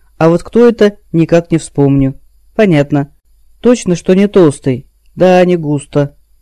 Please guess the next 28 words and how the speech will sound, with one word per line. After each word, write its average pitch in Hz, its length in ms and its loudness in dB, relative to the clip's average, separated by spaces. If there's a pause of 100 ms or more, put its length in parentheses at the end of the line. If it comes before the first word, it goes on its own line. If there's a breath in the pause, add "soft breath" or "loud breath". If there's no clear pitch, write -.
(240)
"Ну 196 160 2
и 226 40 2
что 247 180 0
теперь? 185 480 0 (180)
Нафиг 226 340 0
мы 170 100 0
сюда 175 260 0
приперлись?" 165 680 -2 (380)
"Еще 156 240 -4
не 156 180 2
вечер, 165 300 0
Крузейра. 147 680 -2 (400)
Мы 165 120 -2
сейчас 180 340 0
где-нибудь 156 440 -2
пристроимся 156 720 -2 (420)
и 165 100 -2
понаблюдаем 147 760 0 (220)
за 143 140 -4
подъездом. 147 680 -2 (420)
По 165 100 0
моим 175 340 2
расчетам, 220 640 -2 (260)
кое-кто 220 500 2
обязательно 196 640 2
должен 160 320 0
сюда 156 240 -2
подвалить. 156 600 -2